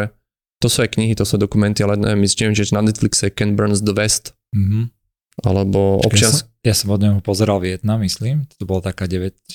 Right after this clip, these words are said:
Speaker 2: od neho to bola taká deväť, eh, časová
Speaker 1: No,
Speaker 2: hodinová,
Speaker 1: môže byť,
Speaker 2: vie-, to bolo
Speaker 1: môže byť.
Speaker 2: brutálne spravené.
Speaker 1: A ty zrazu chápeš
Speaker 2: On robil
Speaker 1: kontext.
Speaker 2: aj am-, onú civilnú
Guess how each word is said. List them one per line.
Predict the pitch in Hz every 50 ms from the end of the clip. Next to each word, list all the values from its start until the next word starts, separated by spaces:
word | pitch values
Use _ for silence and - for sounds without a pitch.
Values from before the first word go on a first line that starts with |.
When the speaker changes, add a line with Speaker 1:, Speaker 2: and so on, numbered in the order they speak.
| - -
Speaker 2:
od | - 113 98
neho | 110 110 123
to | 139 - 170
bola | 170 196 180 131 101
taká | 95 101 95 - 98
deväť, | 87 101 98 95 95 90 -
eh, | - 95 92 90 90 92 92 90 90 90 90 90 90 -
časová | - - 98 92 - 101 95 92
Speaker 1:
No, | 92
Speaker 2:
hodinová, | - 127 123 113 113
Speaker 1:
môže | 95 104 107
byť, | 90 -
Speaker 2:
vie-, | 92 92 90
to | - -
bolo | - 101 101
Speaker 1:
môže | - 117 -
byť. | - - 110
Speaker 2:
brutálne | 113 104 117 113 - - 101 90 92 92
spravené. | - - - - 92 87 92 95 98
Speaker 1:
A | 104 110
ty | - -
zrazu | 110 110 110 110
chápeš | - - 117 - - - -
Speaker 2:
On | - 127
robil | 135 131 - 123
Speaker 1:
kontext. | 123 110
Speaker 2:
aj | 107 110
am-, | 113 104 104 107 - 160 107 110
onú | 107 101 95 90
civilnú | 87 - - 113 101 104 104 104 98 98 98